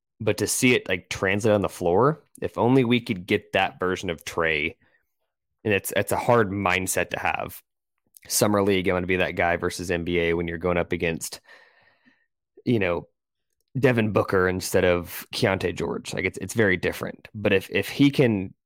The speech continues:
carry some momentum into the season and, and say, "I'm that guy. Like, when I come off the bench, I'm going to score on you. I don't care who you are." We see the flashes. Like, we've seen it rookie year when he was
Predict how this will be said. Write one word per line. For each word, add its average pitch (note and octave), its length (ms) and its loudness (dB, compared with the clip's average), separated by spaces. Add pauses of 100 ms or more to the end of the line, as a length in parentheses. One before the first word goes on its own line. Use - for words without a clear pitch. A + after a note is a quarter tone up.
(280)
carry A2+ 420 2
some G#2+ 220 0
momentum G2+ 920 0 (480)
into G3+ 320 -2
the G#2 100 -4
season C#3 640 0 (480)
and, F#2 360 -2 (400)
and F2+ 180 -4
say, C#3 500 2 (720)
"I'm G#2 180 0
that B2 200 4
guy. G2+ 320 4
Like, E2+ 240 -2
when F#2 100 0
I A2 80 4
come C#3 180 2
off C3+ 140 4
the F#2+ 100 0
bench, F#2+ 460 0
I'm F#2+ 180 -2
going F#2 280 0
to F2+ 100 -6
score A2 320 0
on F2 80 0
you. E2+ 80 0
I F2 60 0
don't - 160 -8
care F2+ 180 0
who G2 100 -4
you F2+ 200 2
are." - 280 -2 (1300)
We A#2 160 2
see G3 220 4
the C3+ 100 2
flashes. - 800 -2 (280)
Like, F#2+ 140 -4 (120)
we've A2+ 220 0
seen F3+ 200 4
it - 240 0
rookie A#2 280 2
year B2 260 6
when A#2 120 4
he A2 80 2
was A2 320 4